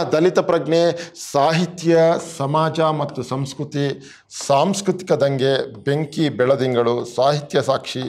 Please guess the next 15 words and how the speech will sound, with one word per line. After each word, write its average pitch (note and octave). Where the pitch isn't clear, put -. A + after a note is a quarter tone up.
ದಲಿತ C#3
ಮಾರ್ಗ. C3
ಅದ್ರ A2+
ಜೊತೆಗೆ E3+
ಜನಪದ D3+
ಸಾಹಿತ್ಯದಲ್ಲಿ D#3
ಜನಪದ D#3
ವ್ಯಾಸಂಗ, D3
ಜನಪದ D3
ಶೋಧ, C3+
ಜನಪದ C#3+
ಆಟಗಳು D3
ಅನ್ನುವಂಥ B2+
ಕೃತಿಯನ್ನು A#2
ಕೂಡ -